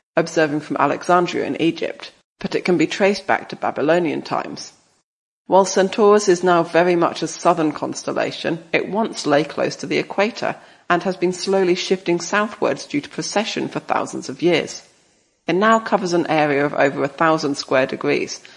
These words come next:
the ninth largest constellation in the sky, but it was once even larger and incorporated the constellations of Lupus as an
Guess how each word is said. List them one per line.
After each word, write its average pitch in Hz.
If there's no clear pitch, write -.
the 151
ninth 156
largest 143
constellation -
in 101
the -
sky, 175
but -
it -
was 170
once 190
even 170
larger 147
and 165
incorporated 160
the 147
constellations 160
of 147
Lupus 190
as -
an 139